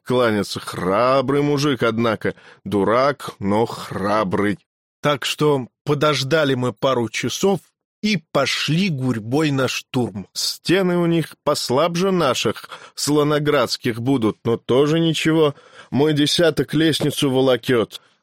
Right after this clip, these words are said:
Рядом дружки фашины тащут. Ров заваливать.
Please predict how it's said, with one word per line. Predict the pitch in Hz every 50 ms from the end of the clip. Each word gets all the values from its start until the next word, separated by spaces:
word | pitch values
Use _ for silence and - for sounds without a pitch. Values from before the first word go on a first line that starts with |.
| _ _ -
Рядом | 120 156 196 208 190 185 190 190
дружки | 175 180 190 180 - - - - 185 208 190
фашины | - - - 202 196 - - - - 180 190 196 180 180 170 165 160 160 143
тащут. | - - 135 156 175 165 151 131 - - - - 135 120 107 - - - _ _ _ _ _ _ _ _ -
Ров | - 123 135 156 170 170 143 120 98 95
заваливать. | 90 110 131 139 135 135 131 110 104 98 95 92 - - _